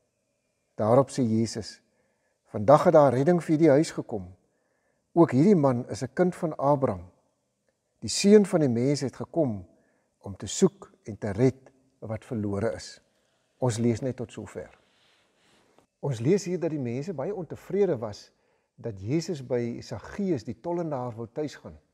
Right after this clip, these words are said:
Nou, in daardie tyd was die tollenaar beskou as 'n verraaier en 'n bedrieër,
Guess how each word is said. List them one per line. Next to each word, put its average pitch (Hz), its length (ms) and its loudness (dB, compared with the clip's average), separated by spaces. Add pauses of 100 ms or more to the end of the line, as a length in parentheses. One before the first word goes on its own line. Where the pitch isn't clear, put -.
(680)
Nou, 113 160 -10
in 113 60 -6
daardie 131 300 0
tyd 185 200 -4
was 156 100 -10
die 147 140 -10
tollenaar 131 680 -4
beskou 143 400 -8
as 120 140 -12
'n 117 40 -16
verraaier 131 640 -4
en 131 140 -6
'n 113 100 -6
bedrieër, 131 560 -4